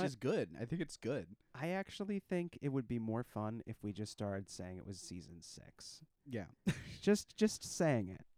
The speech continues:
Speaker 1: Can we, for the next few episodes, just refer to this as
Speaker 2: Yeah.
Speaker 1: season six?
Speaker 2: And refer to the movie that we're gonna do at the end.
Speaker 1: Right.
Speaker 2: Yeah.
Speaker 1: Yep, 'cause it's six seasons in a movie thing.
Speaker 2: And then after that, it's canceled.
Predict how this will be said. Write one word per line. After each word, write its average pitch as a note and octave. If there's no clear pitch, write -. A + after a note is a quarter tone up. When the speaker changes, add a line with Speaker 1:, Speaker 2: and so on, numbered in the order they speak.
Speaker 1:
Can D#3
we, A3
for E3+
the D#3+
next D#3
few C#3
episodes, B2+
just -
refer A2
to A2
this A2
as F#2+
Speaker 2:
Yeah. G2
Speaker 1:
season G2+
six? -
Speaker 2:
And D3+
refer D3
to C#3+
the B2+
movie A#2
that E2+
we're E2
gonna F2+
do D#2+
at -
the -
end. -
Speaker 1:
Right. G2
Speaker 2:
Yeah. -
Speaker 1:
Yep, B2
'cause -
it's G2+
six -
seasons G2+
in G2+
a G2
movie G2
thing. -
Speaker 2:
And A#2
then A2+
after A#2
that, G#2
it's -
canceled. -